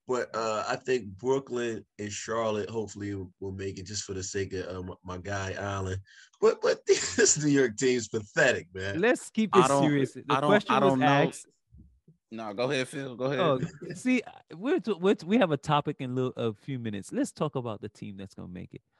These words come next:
Speaker 2: Well, I feel that in the West, it's gonna be considered of Timberwolves and the Clippers based upon their playing style throughout the season.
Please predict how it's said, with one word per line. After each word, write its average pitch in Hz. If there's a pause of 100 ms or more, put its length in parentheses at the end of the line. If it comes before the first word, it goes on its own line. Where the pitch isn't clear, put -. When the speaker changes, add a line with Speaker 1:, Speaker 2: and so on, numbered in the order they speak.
(140)
Speaker 2:
Well, 185
I 175
feel 190
that 156
in 127
the 110
West, 107 (280)
it's -
gonna 160
be 135
considered 120
of 107 (180)
Timberwolves 139
and 107
the 95
Clippers 104
based 127
upon 110
their 101 (160)
playing 113
style 104
throughout 95
the 85
season. 90